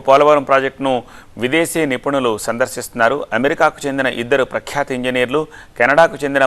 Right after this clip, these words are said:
మరో ఇద్దరు ప్రాజెక్టుని పరిశీలించబోతున్నారు. వారం పాటు ప్రాజెక్టు స్థితిగతులపై స్టడీ చేస్తారు. మూడు నెలలకోసారి ఇలా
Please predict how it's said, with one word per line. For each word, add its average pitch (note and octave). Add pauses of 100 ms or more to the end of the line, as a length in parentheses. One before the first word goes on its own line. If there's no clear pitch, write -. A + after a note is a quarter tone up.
మరో B2+
ఇద్దరు B2 (100)
ప్రాజెక్టుని B2+ (120)
పరిశీలించబోతున్నారు. A2+ (380)
వారం C3
పాటు C#3 (140)
ప్రాజెక్టు B2+
స్థితిగతులపై A#2+
స్టడీ G#2+ (100)
చేస్తారు. F#2+ (300)
మూడు B2
నెలలకోసారి C3 (440)
ఇలా A#2+